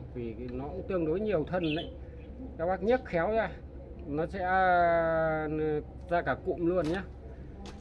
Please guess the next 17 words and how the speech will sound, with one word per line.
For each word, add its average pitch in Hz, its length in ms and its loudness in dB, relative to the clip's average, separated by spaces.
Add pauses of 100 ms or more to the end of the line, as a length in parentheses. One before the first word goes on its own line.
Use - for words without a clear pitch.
(440)
Hai 226 200 6
trăm 233 200 4
ba 226 180 8
mươi 233 120 6
nghìn 208 180 4 (220)
cho 220 160 4
mã 233 200 2
số 196 340 0
hai 220 160 0
mươi 220 100 0
tư 220 280 0 (100)
hạc 160 200 -6
vĩ 202 160 -4
thiên 208 180 -4
cung 202 200 -2
nữ 202 140 0
bố. 190 260 -2